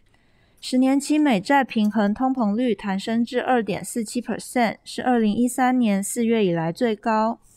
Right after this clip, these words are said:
五年期平衡通膨率也触及二点六九五percent，是二零一一年四月以来最高，代表市场对未来五年和十年的通膨率预期。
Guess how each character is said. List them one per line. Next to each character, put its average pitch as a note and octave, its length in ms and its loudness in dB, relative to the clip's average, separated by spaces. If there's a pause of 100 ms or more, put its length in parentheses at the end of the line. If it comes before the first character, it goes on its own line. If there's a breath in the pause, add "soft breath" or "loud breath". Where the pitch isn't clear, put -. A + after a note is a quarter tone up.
(640 loud breath)
五 A3+ 120 0
年 A#3+ 220 4
期 C4 180 -2
平 C4 200 0
衡 B3+ 180 2
通 D4+ 180 0
膨 A#3+ 260 0
率 C4+ 220 2
也 F3+ 140 2
触 C4 260 -2
及 G#3+ 180 -2
二 B3 200 2
点 G3 220 -2
六 A3 200 0
九 F#3+ 260 0
五 G3 60 -2
percent， - 640 -2
是 - 180 -6
二 A#3 140 2
零 G#3 160 0
一 A#3 140 -2
一 B3 160 0
年 G#3 240 2
四 A#3+ 260 -2
月 A#3 180 2
以 E3+ 80 0
来 D#3+ 180 -4
最 A3 240 -2
高， G#3+ 440 -4 (800 loud breath)
代 D#4+ 160 2
表 G#3 180 2
市 C4 180 -2
场 G#3+ 280 -2
对 A3+ 160 2
未 B3 200 2
来 F#3+ 200 2
五 F#3+ 180 -2
年 E3+ 260 -2
和 A#3 220 0
十 G3+ 220 -6
年 F3 200 -2
的 E3+ 80 -6
通 A3+ 240 -2
膨 G3 220 -4
率 G3 160 2
预 G#3 220 0
期。 E3 500 -4